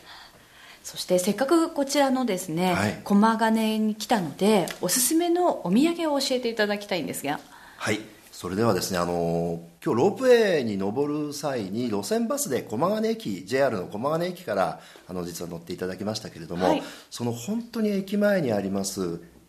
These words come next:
Speaker 2: 円月堂さんっていうお菓子屋さんがございまして、
Speaker 1: はい。
Speaker 2: あの、こちらの、あの、実はあの、駒ヶ根ごまを今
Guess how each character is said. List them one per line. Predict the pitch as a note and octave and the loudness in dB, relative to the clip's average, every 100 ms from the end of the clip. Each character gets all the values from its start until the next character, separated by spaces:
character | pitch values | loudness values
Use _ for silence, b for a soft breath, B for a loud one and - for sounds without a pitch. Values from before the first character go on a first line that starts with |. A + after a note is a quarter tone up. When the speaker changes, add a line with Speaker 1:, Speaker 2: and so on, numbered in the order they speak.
| - | -6
Speaker 2:
円 | C#3+ G3 | -2 -2
月 | A3 A3+ | -4 -4
堂 | G#3+ A3 | -4 -4
さ | G#3+ A#3 | -4 -6
ん | |
っ | A#3+ | -6
て | - | -4
い | G#2+ F#2+ | -2 0
う | E3+ - | -2 -6
お | F#2+ | -2
菓 | D3+ | 0
子 | D#3+ | 2
屋 | G3 | 2
さ | D#3+ G2 | 2 0
ん | |
が | F2+ | -2
ご | E2+ | -2
ざ | E2 E2+ | -2 -4
い | |
ま | E2+ | -4
し | E2+ | -4
て、 | G#2 G2 | 2 4
Speaker 1:
は | E2+ F4+ | 4 -2
い。 | - - | -4 -8
Speaker 2:
あ | G2 | -10
の、 | |
こ | - G2+ | -6 -6
ち | F3+ | 0
ら | G#3 | 2
の、 | G3+ | 2
あ | F#3+ | 2
の、 | F#3 F3 E3+ E3 | 0 -2 -2 -4
実 | D#3 B2+ | -4 -4
は | |
あ | |
の、 | G2+ | -4
駒 | - A2 A2+ | -4 -2 0
ヶ | A2 | 0
根 | G#2+ F#2 | -2 -4
ご | G2 G#2 | 0 4
ま | F3 | 4
を | G3+ G#3 | 4 4
今 | F#3 G2 D#2+ - | 4 4 2 -6